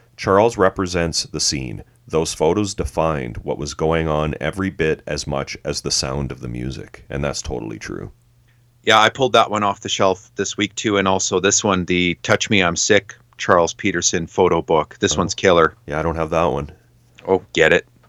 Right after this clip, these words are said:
Speaker 1: Yep.
Speaker 2: <laughs> Does your, uh, does your copy of the Screaming Life book have the C D in it?
Speaker 1: No, it does not.
Speaker 2: Yeah, neither does mine. I think every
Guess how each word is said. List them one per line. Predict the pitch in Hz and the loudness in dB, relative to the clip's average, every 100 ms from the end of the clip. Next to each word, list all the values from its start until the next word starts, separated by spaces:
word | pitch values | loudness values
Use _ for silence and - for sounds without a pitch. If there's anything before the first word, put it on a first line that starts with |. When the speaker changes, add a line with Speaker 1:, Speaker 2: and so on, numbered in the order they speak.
| - | -18
Speaker 1:
Yep. | - - | -18 -4
Speaker 2:
<laughs> | - - - - - - - - - 392 - 415 - - 359 - - - - | -4 -4 -12 -12 -4 -4 -4 -10 0 0 0 -2 -2 -2 -2 -2 -6 -4 6
Does | 147 165 | 8 10
your, | 185 226 | 12 12
uh, | 202 151 - | 10 8 4
does | 127 | 0
your | 160 | -2
copy | - 123 123 143 | 2 0 2 0
of | 131 | -4
the | 117 | -4
Screaming | - - 113 123 | -8 -6 -6 -2
Life | 127 131 | -2 0
book | - - | 0 0
have | 110 104 | 0 0
the | 101 | -2
C | - 104 | -6 -6
D | 95 95 | -6 -4
in | 120 | -4
it? | 190 - _ _ _ | -4 -10 _ _ _
Speaker 1:
No, | 80 80 | -2 -2
it | 73 | -2
does | 67 67 | -4 -6
not. | 67 69 - _ _ | -6 -8 -10 _ _
Speaker 2:
Yeah, | 120 127 113 | 6 8 6
neither | 113 120 | 4 2
does | 120 110 | 0 2
mine. | 101 104 95 | 2 2 0
I | |
think | 90 117 110 | -4 -6 -4
every | 110 113 123 120 110 | -2 2 2 2 0